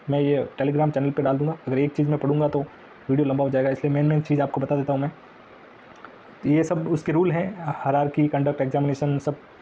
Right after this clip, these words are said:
कैसे conduct करना, duties, responsibility, ये सब आप पढ़ लेनी है आपको एक बार apply करने से। अब मेन चीज़ आते हैं, आपको कैसे apply करना है। ये देख सकते हैं आप, registration इसके available है, होने वाले हैं आठ अक्टूबर, अ, दो हज़ार बाईस से अठारह अक्टूबर दो हज़ार बाईस।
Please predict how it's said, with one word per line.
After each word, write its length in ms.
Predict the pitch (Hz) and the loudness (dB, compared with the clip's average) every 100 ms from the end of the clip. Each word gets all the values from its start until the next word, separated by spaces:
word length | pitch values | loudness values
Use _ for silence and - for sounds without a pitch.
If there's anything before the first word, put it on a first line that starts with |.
| - - | -18 -6
कैसे 280 | 143 151 139 | -2 0 -2
conduct 280 | - 139 139 | -2 -2 0
करना, 180 | 139 | 0
duties, 380 | 135 139 139 147 | 2 2 2 2
responsibility, 960 | 139 135 - 151 - 139 139 139 135 131 - - | 2 0 0 -4 -4 -2 0 2 0 -2 -8 -4
ये 60 | |
सब 200 | 135 147 | -2 0
आप 160 | 143 143 | 0 0
पढ़ 100 | 147 | 0
लेनी 220 | 151 139 143 | 0 0 0
है 60 | |
आपको 220 | 131 - | -2 -2
एक 100 | 131 | -2
बार 140 | 131 143 - - - - | 0 -4 -6 -20 -20 -8
apply 180 | 135 139 | -2 0
करने 140 | 139 139 | 0 -2
से। 100 | - | -2
अब 160 | 147 | -2
मेन 340 | 151 147 156 160 | 0 2 2 0
चीज़ 240 | 156 156 | 0 0
आते 220 | 143 151 | 0 0
हैं, 220 | 147 160 - - | -2 -4 -6 -6
आपको 220 | 127 147 | -2 -2
कैसे 200 | 147 151 | -2 -2
apply 180 | 139 139 | -2 -4
करना 160 | 135 | -2
है। 80 | 135 | 0
ये 80 | 147 | 0
देख 140 | 160 | 0
सकते 180 | 160 156 | -2 -4
हैं 60 | 151 | -2
आप, 80 | 143 | 0
registration 440 | 151 156 156 170 | 0 0 -2 0
इसके 200 | 151 160 | -2 -2
available 340 | 135 143 151 143 | 0 0 0 0
है, 60 | 135 127 - - - | -2 -4 -10 -20 -6
होने 120 | 139 147 | -2 0
वाले 180 | 151 | 0
हैं 140 | 151 151 | 0 0
आठ 140 | 151 151 | -2 -2
अक्टूबर, 320 | - 151 160 | 0 0 0
अ, 760 | - - - - - 135 135 | -4 -20 -20 -16 -4 0 0
दो 120 | 131 139 | 2 2
हज़ार 160 | 143 | 2
बाईस 260 | 139 147 147 | 0 -2 -2
से 100 | 160 | -4
अठारह 460 | 156 - - 165 | -4 -14 -4 0
अक्टूबर 320 | 156 156 147 147 | 0 0 0 2
दो 120 | 143 | 2
हज़ार 160 | 139 | 0
बाईस। 340 | 135 135 135 | 0 0 -2